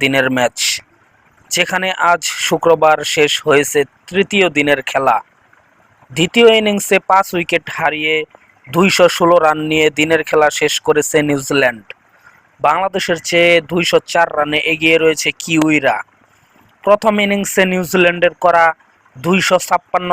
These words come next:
রানের জবাবে বাংলাদেশ সংগ্রহ করে দুইশো আটষট্টি রান, ফলে লিড পায় বারো রানের। জবাব দিতে নেমে দিনের শুরুতে আজ ছয় বলে ছয় রান করে আউট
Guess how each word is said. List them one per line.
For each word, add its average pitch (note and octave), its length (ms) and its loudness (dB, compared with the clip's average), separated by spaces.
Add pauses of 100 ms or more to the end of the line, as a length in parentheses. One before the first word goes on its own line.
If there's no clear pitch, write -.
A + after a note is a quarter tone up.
(100)
রানের D#3 260 0 (120)
জবাবে D3+ 400 2 (520)
বাংলাদেশ D#3 480 -2 (140)
সংগ্রহ D#3 320 2 (160)
করে D3+ 160 4 (120)
দুইশো D3+ 260 0 (120)
আটষট্টি - 500 -4
রান, B2+ 200 0 (580)
ফলে E3 340 2 (120)
লিড E3 200 -6 (120)
পায় D#3 280 2 (400)
বারো D3+ 280 0
রানের। C3+ 320 -4 (540)
জবাব D#3+ 360 2 (140)
দিতে F3+ 200 -2
নেমে D#3+ 300 2 (420)
দিনের D#3 300 0 (140)
শুরুতে E3+ 340 0 (220)
আজ D3+ 120 0 (200)
ছয় E3 240 0 (100)
বলে D#3 160 4 (100)
ছয় D#3 220 0
রান D3 160 -2 (120)
করে D3 200 2 (440)
আউট C#3 240 2